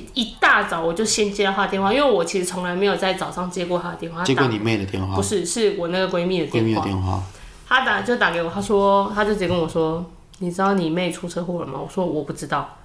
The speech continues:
Speaker 1: 她说：“她联系不到她，而且她就是时间到了都还没有到公司。”
Speaker 2: 嗯。
Speaker 1: 我说：“好。”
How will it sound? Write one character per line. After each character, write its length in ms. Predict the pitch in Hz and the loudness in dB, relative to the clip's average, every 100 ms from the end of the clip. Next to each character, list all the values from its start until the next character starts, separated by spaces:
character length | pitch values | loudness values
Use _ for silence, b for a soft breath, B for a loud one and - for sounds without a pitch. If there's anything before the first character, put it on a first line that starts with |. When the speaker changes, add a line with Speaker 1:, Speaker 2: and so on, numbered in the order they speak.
| - | -8
Speaker 1:
她 140 | 190 | -6
说 580 | 190 190 175 170 170 185 B B B B - | -2 2 4 4 2 -2 B B B B -6
：“她 200 | - 185 | 0 0
联 160 | 170 | 0
系 140 | 165 190 | -2 -2
不 140 | 165 | 2
到 160 | 165 160 | 2 2
她， 280 | - 151 147 | 0 -2 0
而 140 | 170 | 0
且 180 | 170 165 | 0 -2
她 220 | - 175 | -2 -2
就 140 | 175 | 0
是 240 | 180 196 175 | 0 0 0
时 200 | - 175 | 0 0
间 200 | 180 185 | 0 2
到 160 | 175 | 2
了 60 | 151 | 2
都 200 | 147 180 | 0 0
还 240 | 185 - 156 | 0 -2 -4
没 140 | 151 | 0
有 160 | 175 160 | 0 2
到 180 | 175 160 | 2 2
公 260 | 175 170 | 0 -2
司。” 380 | 170 - 165 160 | -2 -2 -2 -2
Speaker 2:
嗯。 300 | - 104 95 101 | -2 -2 -2 -2
Speaker 1:
我 100 | 160 | -2
说 140 | 180 | 0
：“好。” 420 | 180 - - - | -2 -2 -4 -4